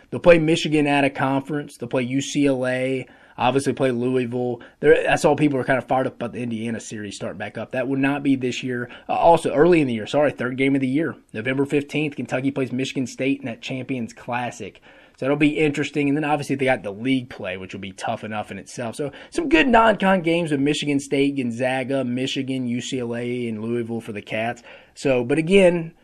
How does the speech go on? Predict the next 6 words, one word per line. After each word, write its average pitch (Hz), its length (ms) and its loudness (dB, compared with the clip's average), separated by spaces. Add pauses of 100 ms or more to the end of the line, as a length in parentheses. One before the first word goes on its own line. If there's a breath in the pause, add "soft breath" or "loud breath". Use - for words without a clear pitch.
(160 soft breath)
uh, 107 340 -2 (320)
Ken 165 260 -2
Pomeroy 139 640 0
has 143 600 2 (380 loud breath)
the 120 120 -6
Cats, 127 680 0